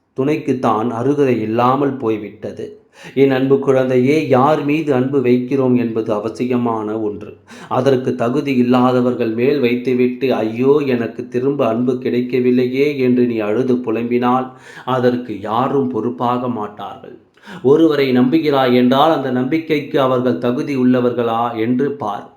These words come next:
அந்த தகுதி இருக்கிறது என்று தெரிந்தாலே நம்பிக்கை வை-, தம் நம்பிக்கை இல்லாதவர்களின் மீது நம்பிக்கை வைத்துவிட்டு,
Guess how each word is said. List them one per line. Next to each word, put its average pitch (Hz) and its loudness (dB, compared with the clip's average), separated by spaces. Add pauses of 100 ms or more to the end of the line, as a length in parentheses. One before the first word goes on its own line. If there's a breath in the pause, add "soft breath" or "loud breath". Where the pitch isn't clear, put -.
(320 loud breath)
அந்த 135 0
தகுதி 143 0
இருக்கிறது 143 -2
என்று 123 2
தெரிந்தாலே 127 0
நம்பிக்கை 131 0
வை-, 123 -4 (340)
தம் 117 -6
நம்பிக்கை 139 -2
இல்லாதவர்களின் 120 0
மீது 127 -4
நம்பிக்கை 123 -2
வைத்துவிட்டு, 127 -4